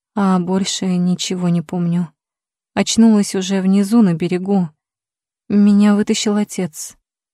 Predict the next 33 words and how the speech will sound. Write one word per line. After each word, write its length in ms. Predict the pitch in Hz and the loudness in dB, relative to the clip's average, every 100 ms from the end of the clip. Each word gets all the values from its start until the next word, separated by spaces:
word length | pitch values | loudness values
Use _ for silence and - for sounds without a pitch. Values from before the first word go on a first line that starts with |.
| _ _ _ _ _ _ | _ _ _ _ _ _
Эту 300 | 185 180 175 | -4 -2 -2
историю 500 | 160 214 226 196 175 | -2 0 2 2 0
рассказывала 680 | 170 - 240 240 208 202 190 | -2 -2 0 2 2 2 4
мне 180 | 185 | 2
мама 360 | 175 180 208 196 | 2 2 4 2
много 520 | 175 170 190 220 202 | 2 0 2 2 0
раз. 460 | 180 165 151 - - _ _ _ | -2 -6 -8 -14 -18 _ _ _
Это 200 | 202 226 | -6 -4
с 120 | - | 2
ней 200 | 247 214 | 4 4
случилось 580 | 175 180 160 220 214 190 | 0 -6 -6 -4 -2 -4
такое 380 | 175 - 196 185 | -8 -6 -4 -2
в 60 | |
детстве. 640 | 180 185 170 - 185 160 151 _ _ _ _ _ - | -4 -6 -6 -8 -8 -8 -10 _ _ _ _ _ -6
Это 240 | 202 - | -4 -2
её 440 | 185 202 196 202 | -2 0 0 0
вытащил 460 | 165 165 165 - 170 | -2 -4 -8 -6 -4
отец. 580 | 165 156 180 160 - - _ _ _ _ _ _ _ _ | -4 -6 -12 -12 -18 -20 _ _ _ _ _ _ _ _
Ей 260 | 220 254 247 | 2 4 2
потом 320 | 220 240 220 | 0 2 2
рассказывали, 640 | 208 - 233 220 196 190 | 2 -2 -2 -2 -2 -2
как 260 | 190 196 - | -4 -6 -2
он 140 | 208 | 0
раздевался 680 | 190 190 180 190 202 - - | 0 -2 -2 -2 -2 -4 -4
на 140 | 185 | -4
пляже, 440 | - 220 220 190 165 | -4 -2 0 -2 -6
успел 360 | 165 - 196 | -8 -6 -6
снять 340 | 185 196 185 - | -2 -2 -2 -4
только 300 | 202 190 190 | -6 -4 -4
ботинки 540 | 190 - 247 233 - | -6 -2 2 2 2
и 120 | 202 | -4
брюки 340 | 208 240 220 175 | -2 -2 -2 -4
наполовину. 680 | 170 170 170 165 165 160 | -6 -6 -6 -4 -4 -6